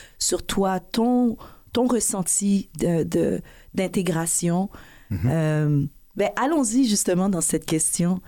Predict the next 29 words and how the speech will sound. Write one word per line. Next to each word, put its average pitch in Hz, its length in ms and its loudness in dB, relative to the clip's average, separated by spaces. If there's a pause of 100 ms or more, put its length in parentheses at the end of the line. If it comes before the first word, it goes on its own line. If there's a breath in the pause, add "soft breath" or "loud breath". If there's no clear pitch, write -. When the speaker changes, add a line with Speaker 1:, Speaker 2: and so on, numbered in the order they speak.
(280 loud breath)
Speaker 1:
De 185 80 0
quelle 269 220 0
Speaker 2:
Dis-moi. 233 220 -4
Speaker 1:
façon 220 380 0
tu - 260 -8 (240)
penses 190 420 0
que 165 300 0
le 160 80 0
Québec 170 520 -2
pourrait 165 340 0
être 160 240 -2
justement 156 760 0 (480 loud breath)
une 170 160 0
province 165 500 0
plus 294 340 0
accueillante 151 720 -2 (100)
pour, 151 200 2
euh, 151 80 0
les 143 140 0
nouveaux 151 380 2
arrivés ? 139 440 2 (1120 loud breath)
Speaker 2:
Une 104 120 0
chose 143 260 0
qu'il - 100 -4
faudrait 104 300 0
régler 101 280 0
absolument 98 560 2
au 90 40 -2
Québec, 104 500 -2